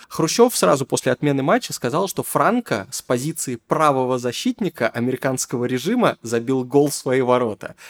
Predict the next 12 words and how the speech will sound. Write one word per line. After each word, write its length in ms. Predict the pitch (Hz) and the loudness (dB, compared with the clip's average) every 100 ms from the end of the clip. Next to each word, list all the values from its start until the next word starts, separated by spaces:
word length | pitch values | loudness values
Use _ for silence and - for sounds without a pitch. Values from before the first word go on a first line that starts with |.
| - - | -20 -2
Ну, 180 | 143 147 | 4 6
это 180 | 143 143 | 4 0
просто 280 | 143 - | -6 -6
идеально. 420 | 143 147 123 104 107 | 0 4 4 2 -6
Тут 160 | 117 | -6
такая 260 | - - 151 | -6 0 0
концентрация, 1160 | 135 123 147 147 143 - - 120 120 120 117 | 0 -2 -6 0 0 0 -2 0 2 4 4
э, 20 | 117 | 4
скрытого 420 | - 156 151 131 | 0 -2 0 -2
смысла, 460 | - 165 220 - 120 | -2 -2 -2 -4 -10
что 160 | - | -8
я, 380 | 110 131 139 135 | -4 -2 -2 -4